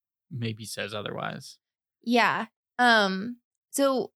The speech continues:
Speaker 2: this kinda goes with just, like, the inspiration for the ride and Cars Land in general. Um, everything about Cars, like I mentioned earlier, the history, that's why,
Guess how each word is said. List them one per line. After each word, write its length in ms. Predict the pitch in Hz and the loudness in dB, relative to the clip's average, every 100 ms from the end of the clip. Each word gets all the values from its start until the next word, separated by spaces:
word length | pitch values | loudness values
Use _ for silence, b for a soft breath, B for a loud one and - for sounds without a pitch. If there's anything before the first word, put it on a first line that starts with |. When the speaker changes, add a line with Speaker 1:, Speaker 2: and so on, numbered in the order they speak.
| _ | _
Speaker 2:
this 240 | 240 311 - | -2 0 2
kinda 300 | - 381 427 | 4 4 4
goes 260 | 302 277 262 | 4 2 0
with 120 | 254 | -2
just, 220 | 269 247 | 0 2
like, 160 | 240 208 | 2 0
the 140 | 214 | 0
inspiration 720 | 240 233 - 214 233 - 254 | 2 2 4 4 4 2 0
for 140 | 240 247 | 0 2
the 120 | 233 | 2
ride 460 | 226 233 240 240 214 | 6 8 8 6 2
and 140 | 190 | -4
Cars 380 | - 220 233 233 | 2 4 4 2
Land 520 | 226 220 214 214 202 - | 2 2 4 2 0 0
in 160 | 220 | 2
general. 680 | 202 196 214 220 214 214 214 _ _ _ _ _ | 4 4 6 6 6 6 4 _ _ _ _ _
Um, 320 | 226 214 196 196 | 2 4 4 4
everything 440 | 285 339 349 320 | 4 4 4 2
about 680 | 262 208 196 202 208 - - - _ _ _ _ _ - | 4 6 8 6 4 0 -6 -8 _ _ _ _ _ -2
Cars, 640 | 254 208 160 165 208 208 - _ _ | 4 6 6 4 2 0 -10 _ _
like 140 | 202 202 | 4 6
I 100 | 202 | 6
mentioned 360 | 196 196 196 | 4 2 2
earlier, 540 | 180 190 190 185 175 175 | 2 4 4 4 4 2
the 120 | 170 | 0
history, 800 | 196 247 - 262 254 240 233 233 b b - | 0 2 2 2 2 2 2 -2 b b 2
that's 220 | 208 208 | 2 2
why, 640 | 208 202 196 196 190 202 | 2 4 4 4 0 -4